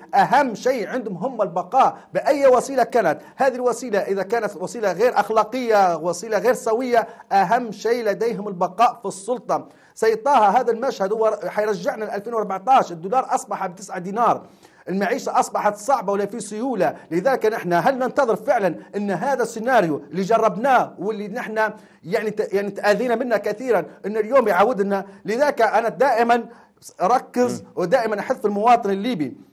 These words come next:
Speaker 1: يا مواطن الليبي هذوما قولوا لهم بال-، بالليبي وين ماشيين بينا، يا مواطن الليبي قولوا لهم وين ما-، وين ماشيين بينا، وين ب-، وين بتوصلونا بس ونحن حنقول لكم تمام أو لا. غير قولوا لنا وين تصلوا بينا، تصلوا بينا الانقسام، موجود الانقسام، إلى معاناة، المعاناة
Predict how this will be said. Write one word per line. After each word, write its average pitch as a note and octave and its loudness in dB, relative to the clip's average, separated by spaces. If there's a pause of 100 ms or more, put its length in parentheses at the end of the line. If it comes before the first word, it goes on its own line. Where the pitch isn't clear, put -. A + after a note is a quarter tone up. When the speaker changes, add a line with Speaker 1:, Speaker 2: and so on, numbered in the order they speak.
(100)
Speaker 1:
يا F#3+ 2
مواطن A#3 2
الليبي G#3+ 0
هذوما A3+ 4
قولوا A3 -2
لهم G3+ -4
بال-، G3 -2
بالليبي G3+ -4
وين A#3 2
ماشيين A3+ -6
بينا، F#3+ -2 (400)
يا F#3+ -2
مواطن A3+ 0
الليبي A3 -4
قولوا A3 -4
لهم G#3 -2
وين B3 0
ما-، A3 -6
وين B3 2
ماشيين A#3+ -4
بينا، A#3 -4
وين A3 0
ب-، G3+ -8
وين A#3+ 0
بتوصلونا G#3+ -4
بس B3+ -2
ونحن A3+ -8
حنقول G#3+ -6
لكم G#3+ -6
تمام A#3+ -2
أو G#3 0
لا. A#3 2 (340)
غير A#3 4
قولوا B3 -2
لنا A#3+ -2
وين C4 -2
تصلوا A3+ -2
بينا، G#3+ 0
تصلوا G#3 -4
بينا A3 -2
الانقسام، G#3 0
موجود A3+ -2
الانقسام، F3+ -2 (180)
إلى A3 4
معاناة، G3+ 4
المعاناة G#3 0